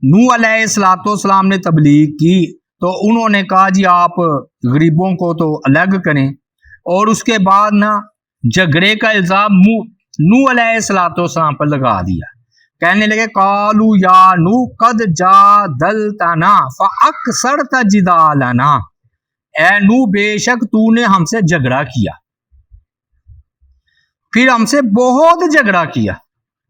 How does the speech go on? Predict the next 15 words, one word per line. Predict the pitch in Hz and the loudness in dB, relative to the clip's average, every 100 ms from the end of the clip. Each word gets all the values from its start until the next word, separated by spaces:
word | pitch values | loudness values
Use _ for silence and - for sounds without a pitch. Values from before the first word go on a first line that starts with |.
| _ _ _ _ _ _ _ _ _ _ _ _ | _ _ _ _ _ _ _ _ _ _ _ _
اس | 165 - | -2 0
سے | 208 | -2
کیا | 202 202 226 | 0 0 0
پتہ | 220 202 196 | -2 -2 0
چلتا | 165 127 127 104 | 0 -2 -2 -4
ہے؟ | 110 _ - _ _ _ _ _ _ _ _ _ _ _ - | -6 _ -20 _ _ _ _ _ _ _ _ _ _ _ -4
اس | 160 - | -2 0
سے | 196 | 0
بھائیو | 190 160 170 208 - _ _ _ _ | 2 2 0 -2 -8 _ _ _ _
یہ | 131 127 196 233 | -4 0 0 -2
پتہ | 214 170 180 156 | -4 -2 -2 -2
چلتا | 139 127 156 139 | -2 0 0 0
ہے | 123 165 214 _ _ _ _ _ - - | 0 -2 -4 _ _ _ _ _ -12 -6
کہ | 208 220 220 - _ _ _ _ _ _ _ | -4 -4 -6 -10 _ _ _ _ _ _ _
یہ | 156 | -4